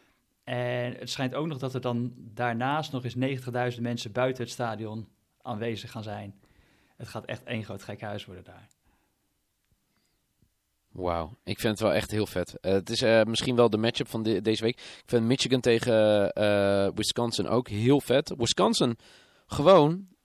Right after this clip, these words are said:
Speaker 2: de
Speaker 1: Favoriet?
Speaker 2: favoriet, hè? Als we een-, ja, ja, toch wel opmerkelijk. Nummer dertien tegen nummer elf in de rankings. We hebben het heel vaak over Michigan gehad. Eh, hè, over Harbaugh nu echt eindelijk een keer, eh, ja, de, nou, niet de favoriete rol, maar een keer, eh,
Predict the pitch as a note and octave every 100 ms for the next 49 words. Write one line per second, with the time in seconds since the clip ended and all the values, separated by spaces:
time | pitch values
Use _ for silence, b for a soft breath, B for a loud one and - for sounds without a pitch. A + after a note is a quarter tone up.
0 | _ A#2+ A#2+ F#3 B2 - B3+ - F3+ -
1 | - C#3 - _ _ - G3 D3 E2 -
2 | _ - D#2+ - - D3 C3+ A2 A#2 E3
3 | D3+ C#3 A2 D#3+ D#3 C#3+ A#2+ G#2+ - C3
4 | G3+ - B B B - C#3 B2+ D3+ E3
5 | E3+ C#3 B2 B2+ C#3+ E3+ D3+ B2+ B2 A#2+
6 | A2+ C3 C3 A2 G2 B2 - - G#2+ A2+
7 | G#2+ - _ - C#3 E3+ D3+ A2 G#2+ A2+
8 | G#2 G#2+ B2+ A#2 A2+ A2 - B B -
9 | A#2+ G2+ B2+ - A#2 C3 B2 - B2 A2
10 | F2 G2 F#2+ F#2 F#2+ F#2+ _ _ A#2+ G#2
11 | F2 - - _ G2+ G2 A2 - - A2
12 | G#2+ C#3 A#2+ A2 G2+ G2 - B B A2
13 | A2 B2 G#2+ G2+ - G#2 G2+